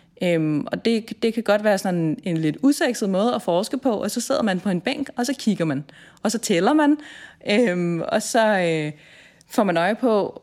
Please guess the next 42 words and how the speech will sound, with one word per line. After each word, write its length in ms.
at 220
folk, 240
de 100
rent 160
faktisk 180
kommer 160
gående 340
der, 220
og 120
det, 360
så 160
er 40
det 120
tit 200
om 80
morgenen, 440
at 140
de 60
kommer 380
der, 140
og 180
det 160
passer 260
med 220
de 80
samme 340
dage. 960
Øhm, 720
man 100
kan 20
selvfølgelig 200
også 100
gå 60
hen 160
og 80
spørge 240
borgerne, 340
og 60
spørge, 200
"Må 100
jeg 100
gerne, 320